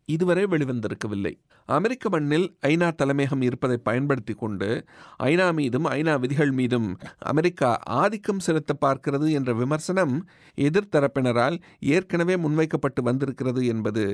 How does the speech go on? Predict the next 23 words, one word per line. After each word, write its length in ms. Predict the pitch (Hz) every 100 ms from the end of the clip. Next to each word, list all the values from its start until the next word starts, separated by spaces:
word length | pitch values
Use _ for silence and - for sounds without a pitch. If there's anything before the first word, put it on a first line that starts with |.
| 120 _
இங்கே 260 | - 135 123
குறிப்பிடத்தக்கது. 800 | - 131 117 107 107 - 98 71 _ _ _ _
ஈரானின் 500 | 123 127 147 147 131
அணுசக்தி 420 | - 135 143 - 123
திட்டம் 360 | - 113 120
தொடர்பில் 420 | 120 143 160 170 117 175 - - -
மேற்குலகத்துக்கும் 880 | 139 190 202 185 165 - 156 175 160
ஈரானுக்கும் 500 | 139 156 160 151 131
இடையில் 340 | 123 139 180 - _
பேச்சுவார்த்தைகள் 880 | 139 160 180 202 202 190 185 165 156
நடந்து 220 | 151 156
வருகின்ற 320 | 147 147 143 143
ஒரு 180 | 135
நேரத்தில் 560 | 131 143 170 180 240 254 - _ -
இந்த 240 | 180 208 196
ராஜ்ய 400 | 165 175 175 185
தகராறு 480 | 175 202 156 151 135 120 - - -
இந்த 180 | 165 160
இரு 180 | 151 156
நாடுகள் 400 | 143 160 165 147
இடையில் 340 | 139 143 139
தலையெடுத்திருக்கிறது 840 | 131 147 170 156 151 143 139 135 143
என்பதும் 440 | 131 127 123 117